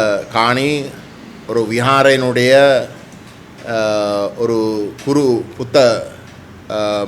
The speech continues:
ம, பிக்கு என்ற பெயரிலே ஒருவர் அங்கு இருக்கிறார். அவருக்கு முழு பாதுகாப்பும் முழு ஒத்துழைப்பையும் இந்த அரசாங்கத்துடைய, அ, கட்டளையின்,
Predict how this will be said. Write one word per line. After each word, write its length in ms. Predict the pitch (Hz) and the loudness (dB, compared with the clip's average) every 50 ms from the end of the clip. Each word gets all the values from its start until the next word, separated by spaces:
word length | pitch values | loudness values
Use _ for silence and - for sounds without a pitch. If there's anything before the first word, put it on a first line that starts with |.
| 101 101 101 | -8 -10 -12
ம, 80 | 101 101 101 101 98 98 98 98 98 98 98 98 95 95 95 95 95 - - - - - - - - 98 101 98 - | -10 -10 -10 -10 -10 -10 -10 -10 -10 -10 -12 -12 -12 -12 -14 -14 -14 -16 -18 -18 -20 -20 -20 -20 -20 -18 -18 -8 -6
பிக்கு 440 | 135 131 123 - 151 143 127 113 - - - - - - - - - - - - - - | -6 -6 -2 0 2 2 2 0 -2 -6 -12 -20 -20 -20 -20 -20 -20 -20 -20 -20 -14 -8
என்ற 240 | 113 113 117 117 113 | -6 -2 0 0 0
பெயரிலே 680 | 113 120 127 135 127 120 135 131 107 123 160 - - - - - - - - - - - - - - | 2 4 4 4 4 2 0 -2 -2 -2 -2 -4 -6 -12 -18 -20 -20 -20 -20 -20 -20 -20 -20 -12 -8
ஒருவர் 400 | 117 117 123 123 123 117 110 110 | -6 -2 2 2 2 2 2 0
அங்கு 240 | 113 113 110 104 107 | -4 -8 -8 -6 -8
இருக்கிறார். 500 | 104 104 101 92 - 90 87 90 101 139 - - - - - - - - - - - - - - - - - - - - - - | -8 -8 -10 -12 -14 -14 -12 -12 -12 -12 -14 -18 -20 -20 -20 -20 -20 -20 -20 -20 -20 -20 -20 -20 -20 -20 -20 -20 -20 -20 -6 -4
அவருக்கு 500 | 90 110 127 135 139 127 120 156 151 147 147 143 139 135 127 110 101 - - - - - - - - - - - - - - | 2 4 4 4 4 4 2 2 4 4 6 4 4 2 2 0 -4 -10 -16 -20 -20 -20 -20 -20 -20 -20 -20 -20 -20 -18 -12
முழு 320 | 117 113 120 135 151 160 - | -6 -2 0 2 4 2 4
பாதுகாப்பும் 720 | - 127 131 135 135 131 127 131 131 123 123 139 151 156 | 4 4 4 4 4 4 2 2 2 2 0 -2 -4 -2
முழு 200 | 147 135 127 123 | -2 -2 0 2
ஒத்துழைப்பையும் 680 | 123 117 123 - 127 127 123 - 123 120 117 120 151 170 170 - - - - - - - - - - - - - - - | 2 2 0 2 2 2 2 2 0 0 0 -2 -4 -6 -10 -14 -18 -20 -20 -20 -20 -20 -20 -20 -20 -20 -20 -20 -16 -8
இந்த 260 | 120 120 123 123 110 110 | -4 0 2 2 2 2
அரசாங்கத்துடைய, 960 | 127 123 147 139 139 135 131 131 123 131 127 123 123 123 127 135 139 139 135 - - - - - - - - - - - - - - - - - - | 2 2 2 2 2 2 0 0 -2 -2 -4 -2 0 2 4 4 4 4 2 0 -8 -20 -20 -20 -20 -20 -20 -20 -20 -20 -20 -20 -20 -20 -20 -14 -8
அ, 460 | 110 110 110 107 104 104 104 101 98 - | -6 -4 -2 -2 -2 -2 -4 -4 -6 -4
கட்டளையின், 880 | - 127 120 - 151 143 143 143 139 135 131 127 120 110 107 104 - | -2 -2 2 2 4 4 6 4 4 2 0 -2 -4 -6 -8 -10 -14